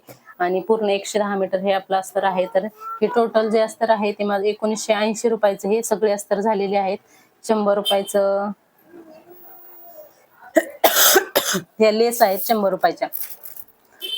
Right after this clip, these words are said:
तर हा जो बंडल आहे तो मला साठ रुपयाला पडलेला आहे आणि हा चाळीस रुपयाला असं काहीतरी सांगितलं होतं. आणि दोनशे रुपयाचे चेन आहे आणि साडेसातशे रुपयाचं बहुतेक फॉल असतील.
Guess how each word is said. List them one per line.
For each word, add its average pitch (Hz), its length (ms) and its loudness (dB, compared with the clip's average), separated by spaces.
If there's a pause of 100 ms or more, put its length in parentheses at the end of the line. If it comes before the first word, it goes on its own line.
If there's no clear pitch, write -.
तर 214 60 6
हा 208 180 2
जो 214 120 2
बंडल 220 300 2
आहे 220 160 -4
तो 208 100 -8
मला 208 140 -2
साठ 214 260 0
रुपयाला 202 300 2
पडलेला 196 400 -2
आहे 190 160 -4
आणि 214 180 -8 (400)
हा 202 60 2
चाळीस 196 380 2
रुपयाला 185 280 0
असं 185 160 -4
काहीतरी 180 280 -4
सांगितलं 180 440 -4
होतं. 175 180 -2 (1500)
आणि 202 140 -2
दोनशे 220 340 0
रुपयाचे 202 380 2
चेन 202 340 0
आहे 202 280 -4 (800)
आणि 185 520 -2
साडेसातशे 202 580 0
रुपयाचं 196 360 -2
बहुतेक 208 340 -6
फॉल 185 180 2
असतील. 180 340 -6